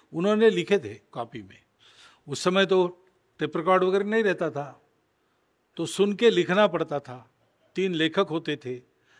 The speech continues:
एक का कुछ छूट गया तो दूसरा लिख लेता था, ऐसा चलता था। रामबाबू पूरा लिखते थे शब्दशः,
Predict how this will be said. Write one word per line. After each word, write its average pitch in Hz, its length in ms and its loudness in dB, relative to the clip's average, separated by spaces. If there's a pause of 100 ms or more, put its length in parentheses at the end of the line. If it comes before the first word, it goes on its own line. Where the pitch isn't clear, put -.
(220)
एक 165 200 -4
का 180 100 -2
कुछ 185 240 -4
छूट 185 160 -2
गया 175 220 -2
तो 185 140 -2
दूसरा 175 340 -2
लिख 165 180 -4
लेता 147 280 -6
था, 147 220 -12
ऐसा 196 180 -8
चलता 202 360 -4
था। 98 260 -20 (640)
रामबाबू 202 260 6
पूरा 247 280 6
लिखते 220 400 0
थे - 140 -20 (1300)
शब्दशः, 180 540 -2